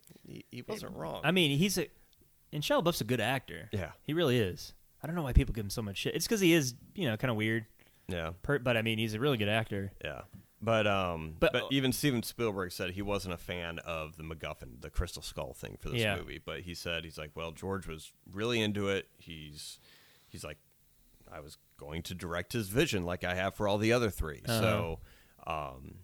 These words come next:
Speaker 1: he's like, "And he's my best friend, so I'm not gonna say no or whatever."
Speaker 2: Right, right,
Speaker 1: But
Speaker 2: right.
Speaker 1: he, he should have said
Speaker 2: Oh,
Speaker 1: no.
Speaker 2: that's, that's a good quality. I
Speaker 1: Yeah.
Speaker 2: mean, I get it.
Speaker 1: Um,
Speaker 2: And it's not to s-, <clears throat> not to shit on all the people that worked on the movie. I'm sure they worked really hard.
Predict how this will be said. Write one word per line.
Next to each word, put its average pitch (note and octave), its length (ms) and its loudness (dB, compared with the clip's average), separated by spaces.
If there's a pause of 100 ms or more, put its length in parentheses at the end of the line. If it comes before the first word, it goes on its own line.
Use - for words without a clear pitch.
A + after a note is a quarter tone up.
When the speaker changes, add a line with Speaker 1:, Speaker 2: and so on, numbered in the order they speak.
(140)
Speaker 1:
he's F2 160 -8
like, E2 200 -4
"And E2+ 60 -6
he's E2+ 160 -6
my F2+ 120 -2
best F#2+ 240 -2
friend, D#2+ 280 -4
so D#2 100 -8
I'm D#2 100 -6
not D#2 180 -6
gonna D2+ 280 -6 (640)
say D#2+ 260 0
no D#2+ 240 0
or D2+ 220 -4
whatever." D2 220 -2
Speaker 2:
Right, G#2+ 180 4
right, G2 120 0
Speaker 1:
But G2 80 -2
Speaker 2:
right. G2 160 -4
Speaker 1:
he, D#2+ 240 -8
he D#2+ 200 -6
should - 240 -8
have - 80 -14
said - 180 -10 (100)
Speaker 2:
Oh, F3 60 0
Speaker 1:
no. F#3+ 80 4
Speaker 2:
that's, F#3+ 160 2
that's G#3 180 0
a D#3+ 40 4
good B2 100 4
quality. F#2+ 380 4
I - 20 -4
Speaker 1:
Yeah. A#2 160 0
Speaker 2:
mean, G2 100 -4 (720)
I - 20 -8
get G#2 140 -4
it. G2 140 -8 (500)
Speaker 1:
Um, - 120 -10
Speaker 2:
And D#3 140 4
it's C3 340 -2
not C3+ 220 4
to C#3+ 60 2
s-, D#3+ 800 0
<clears throat> - 0 -
not D3 160 4
to D3 80 2
shit C#3+ 180 4
on C3+ 80 4
all C3 80 4
the C3 60 4
people C3 200 0
that A2+ 40 2
worked B2 160 2
on C3 100 4
the B2+ 60 0
movie. A2 260 2
I'm A2 100 0
sure A#2 280 0
they C#3 180 -6
worked A2 200 -2
really A#2+ 200 4
hard. G#2+ 400 4